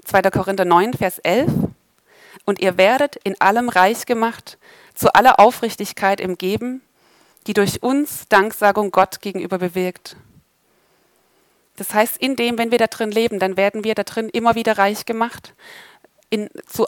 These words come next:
Aufrichtigkeit. Aufrichtigkeit heißt, jemandem Hilfe zu geben, ohne, äh, komischen Hintergedanken, uneigennützig, großzügig. Weil wir wissen, es kommt eh alles von Gott und deswegen können wir es weitergeben und er gibt wieder.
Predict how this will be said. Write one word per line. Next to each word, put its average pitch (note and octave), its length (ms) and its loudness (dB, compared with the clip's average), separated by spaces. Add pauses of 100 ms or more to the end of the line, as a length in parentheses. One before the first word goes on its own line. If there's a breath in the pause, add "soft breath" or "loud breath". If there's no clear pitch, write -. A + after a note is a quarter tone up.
Aufrichtigkeit. A3 760 2
Aufrichtigkeit A3 800 0
heißt, G3+ 260 -4 (1160 soft breath)
jemandem G#3 400 2
Hilfe A#3+ 320 -2
zu A3+ 140 -6
geben, A3 340 -2 (140)
ohne, A#3 340 -2 (1000)
äh, - 40 -8 (200)
komischen A3 420 -4
Hintergedanken, F3+ 800 -4
uneigennützig, F3+ 800 -2
großzügig. - 800 -2 (260 soft breath)
Weil G3 160 8
wir G3 140 2
wissen, A#3+ 240 -4
es G#3 100 -8
kommt G#3 240 -2
eh A3 140 -2
alles G#3+ 340 -2
von G3 180 -2
Gott - 360 0 (260 soft breath)
und G3 120 -6
deswegen G3 280 -4
können G3+ 220 0
wir G#3 80 -2
es - 120 -10
weitergeben G3 560 0
und F#3+ 200 -8
er G3+ 100 -4
gibt - 260 -10
wieder. F#3 320 -6